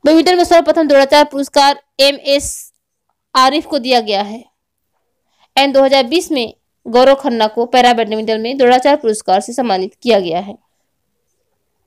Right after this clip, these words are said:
नेक्स्ट है बैडमिंटन के एकल मैच में दोनों खिलाड़ियों का अंक उनतीस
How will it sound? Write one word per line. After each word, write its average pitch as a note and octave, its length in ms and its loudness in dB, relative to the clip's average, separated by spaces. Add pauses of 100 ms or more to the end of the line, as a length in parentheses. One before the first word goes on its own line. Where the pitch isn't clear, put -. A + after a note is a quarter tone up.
(1500)
नेक्स्ट F4 280 2
है F4+ 480 4
बैडमिंटन C#4 640 0 (120)
के E4 160 2 (240)
एकल C#4 380 0
मैच B3 480 -2
में A3+ 320 -2 (160)
दोनों C#4 300 2
खिलाड़ियों C#4 600 0
का C#4 220 2
अंक B3+ 480 -2
उनतीस C4+ 720 0